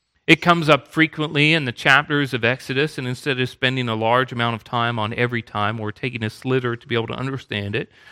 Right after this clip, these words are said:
we're gonna spend a lot of time now to be able to lay the foundations that as we get to those difficult passages,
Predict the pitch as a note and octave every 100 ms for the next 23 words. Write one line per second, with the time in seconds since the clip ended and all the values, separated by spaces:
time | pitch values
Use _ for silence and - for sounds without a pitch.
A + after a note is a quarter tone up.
0 | - - D#3 D#3 - D#3 C#3 C3+ G3 A#3
1 | D#3+ D#3+ C3 B2+ C#3 C3+ C3 C3 B2+ B2
2 | B2 D3+ D3+ - B2+ A#2 C3+ F3 - A2
3 | G#2+ - B2+ C3 C#3 C3 B2+ F#3+ - B2
4 | A2 - - A#2 G#2+ G#2+ - G#2+ G2 G#2+
5 | G#2+ D3+ F#3